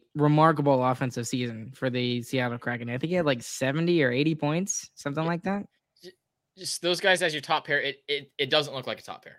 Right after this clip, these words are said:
Speaker 2: in my opinion. It really doesn't.
Speaker 1: I don't know. Just gotta be careful. Uh, obviously, the Stars had the better defense, in my opinion. I mean,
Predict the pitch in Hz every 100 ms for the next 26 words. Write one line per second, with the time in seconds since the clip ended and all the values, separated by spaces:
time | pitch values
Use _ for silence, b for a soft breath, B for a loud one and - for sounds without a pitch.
0 | - 104 90 - - _ _ 127 123 110
1 | 98 - - _ _ _ _ _ _ _
2 | _ _ _ _ _ _ _ _ _ -
3 | - - 135 131 - 233 311 247 214 214
4 | 196 175 175 - - 131 147 156 135 117
5 | _ b b b b b b - 143 143
6 | 107 - - _ _ _ _ _ 151 165
7 | 160 147 139 131 131 123 127 120 127 123
8 | 123 120 117 120 117 110 117 113 113 123
9 | 127 131 127